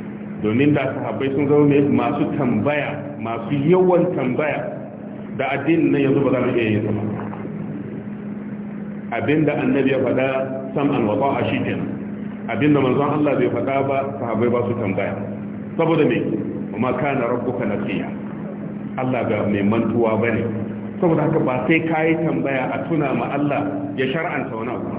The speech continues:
Allah ya san abin da ya ga dama ya shar'anta. Idan Allah ya ga dama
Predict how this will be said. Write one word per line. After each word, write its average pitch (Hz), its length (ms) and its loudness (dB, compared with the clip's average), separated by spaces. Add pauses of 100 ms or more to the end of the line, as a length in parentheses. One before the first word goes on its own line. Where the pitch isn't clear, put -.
(440)
Allah 233 260 2
ya 165 180 0
san 170 200 -2
abin 156 340 0
da 139 80 2
ya 139 140 8
ga 139 160 4
dama 147 400 0
ya 131 160 0
shar'anta. 113 500 -4 (1300)
Idan 156 280 2 (120)
Allah 196 360 -2
ya 151 200 0
ga 156 160 0
dama 156 500 -2